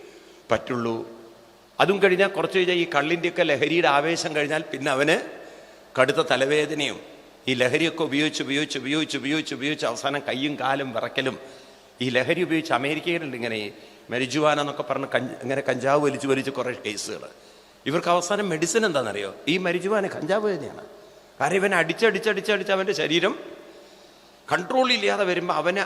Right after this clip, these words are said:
അതിനെ ഒന്ന് ഒതുക്കാൻ ഇത് തന്നെ കൊടുക്കണം.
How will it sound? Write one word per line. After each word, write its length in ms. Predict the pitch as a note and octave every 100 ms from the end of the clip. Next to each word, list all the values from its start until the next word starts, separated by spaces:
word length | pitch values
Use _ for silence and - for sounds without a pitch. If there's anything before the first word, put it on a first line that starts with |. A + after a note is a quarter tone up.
| -
അതിനെ 300 | C#3+ E3+ G3
ഒന്ന് 220 | F3+ D#3+
ഒതുക്കാൻ 380 | D3 D3+ - F#3+ - - - - - - - - - C#3
ഇത് 160 | C#3+
തന്നെ 240 | F#3 C3 C3
കൊടുക്കണം. 440 | A#2 A2 G#2 F2+